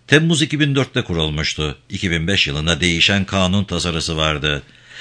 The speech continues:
Kısacası balyoz davası belgelerindeki tutarsızlıkların net olarak ortaya çıktığını gören birileri Gölcük aramalarını devreye sokmuş,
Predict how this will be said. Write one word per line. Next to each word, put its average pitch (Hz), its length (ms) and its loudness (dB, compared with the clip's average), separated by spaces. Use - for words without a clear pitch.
Kısacası 160 580 2
balyoz 139 420 4
davası 80 520 0
belgelerindeki 80 640 0
tutarsızlıkların 85 1000 -2
net 143 160 0
olarak 131 320 0
ortaya 127 420 -2
çıktığını 92 440 -2
gören 95 460 0
birileri 78 540 2
Gölcük 135 420 4
aramalarını 131 640 0
devreye 92 400 2
sokmuş, 107 600 0